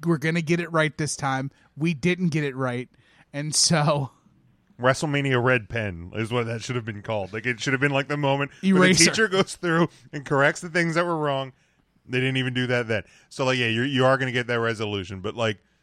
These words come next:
Speaker 2: <clears throat>
Speaker 1: Or so we hope.
Speaker 2: What? <laughs>
Speaker 1: Because,
Speaker 2: L-,
Speaker 1: because,
Speaker 2: Ligma.
Speaker 1: because you know what could be, you know what else could happen?
Speaker 2: <laughs> What's that?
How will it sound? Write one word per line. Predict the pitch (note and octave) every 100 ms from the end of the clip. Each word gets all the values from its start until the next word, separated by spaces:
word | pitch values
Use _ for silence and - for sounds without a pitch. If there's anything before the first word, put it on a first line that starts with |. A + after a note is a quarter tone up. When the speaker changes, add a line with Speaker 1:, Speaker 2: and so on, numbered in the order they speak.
| _ -
Speaker 2:
<clears throat> | A3 G2 F2+ _ _ _ - - _ -
Speaker 1:
Or | E3+ D#3
so | - - G#3+ A3
we | A3 A3+ A3+ -
hope. | G#3+ G#2 G#2 - _ G2+
Speaker 2:
What? | A2+ G#2 -
<laughs> | D#3+ _ _ _ _ _ _ _ _ _ - _ - - _ - F#3 E3 - _ _ _ - B2+ -
Speaker 1:
Because, | G#3+ C4 B3 - -
Speaker 2:
L-, | -
Speaker 1:
because, | A#3 C#4 -
Speaker 2:
Ligma. | C#3+ A#2 - E3
Speaker 1:
because | A#3 - G#3 C4+
you | B3
know | A3 B3+
what | B3+ A#3 F3+
could | A3+ F3
be, | G3
you | F3 D#3+ B3+
know | C#4+
what | B3+ -
else | F#3+ A#3 -
could | C4 A3+
happen? | C#4 C#4 D#4 D#4 F4 -
Speaker 2:
<laughs> | G3+ -
What's | A#3+ A3+ -
that? | G4+ G3+